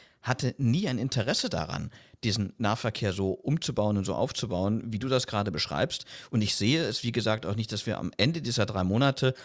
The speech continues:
langfristig den Nahverkehr in Deutschland so umbauen werden, dass man ein solches Ticket bundesweit haben wird, um damit f-, fahren zu können. Ich sehe, das ist darin einfach nur ein, man entschuldige den Ausdruck, aber das ist ein billiges Wahlgeschenk,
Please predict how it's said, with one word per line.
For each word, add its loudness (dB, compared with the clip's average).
langfristig 0
den 0
Nahverkehr 0
in -4
Deutschland 0
so 2
umbauen 2
werden, 2
dass -6
man -4
ein -2
solches -2
Ticket -4
bundesweit -2
haben 0
wird, -2
um -2
damit 0
f-, -10
fahren -2
zu -4
können. -8
Ich 0
sehe, 2
das 0
ist -4
darin 4
einfach 2
nur 2
ein, -2
man -4
entschuldige 0
den 2
Ausdruck, -2
aber 2
das 2
ist -2
ein 4
billiges -2
Wahlgeschenk, 0